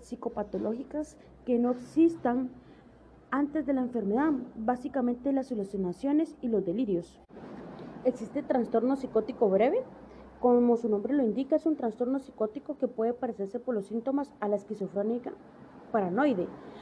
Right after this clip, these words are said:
pero que dura unos días, desaparece sin secuelas y puede no volverse a presentar nunca más en la vida. Suele tener un desencadenante, eh, por ejemplo, una época de mayor estrés, un cambio de vida habitual, el nacimiento de un hijo,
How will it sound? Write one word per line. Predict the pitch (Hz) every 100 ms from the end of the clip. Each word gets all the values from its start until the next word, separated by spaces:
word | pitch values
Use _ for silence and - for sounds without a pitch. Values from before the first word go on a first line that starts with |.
| - - -
pero | 254 240
que | 240 214
dura | 247 277 -
unos | 247 240 233
días, | 311 262 196 -
desaparece | 233 233 214 196 190 262
sin | 262 262 247
secuelas | 190 240 285 349 440
y | 247
puede | 196 233 240 254
no | 240 226 233
volverse | 240 233 240 262
a |
presentar | 247 214 196 220 233
nunca | 226 233 220
más | 202 202
en | 220
la | 233
vida. | 247 196 - - _ - - - _ _
Suele | 254 277
tener | 277 233
un | 233 247
desencadenante, | 254 277 262 208 185 240 294 349 359 - - - - - -
eh, | 220 214
por | 214
ejemplo, | 196 226 220 247 247
una | 240 233 233
época | 233 214 240
de |
mayor | 226 175 170
estrés, | 175 - 277 277 277 - - - - -
un | 233
cambio | 220 226 233
de | 240
vida | 185 202
habitual, | 208 190 233 240 262 254 -
el | 233
nacimiento | 240 208 185 185 165
de |
un | 165 233
hijo, | 269 202 214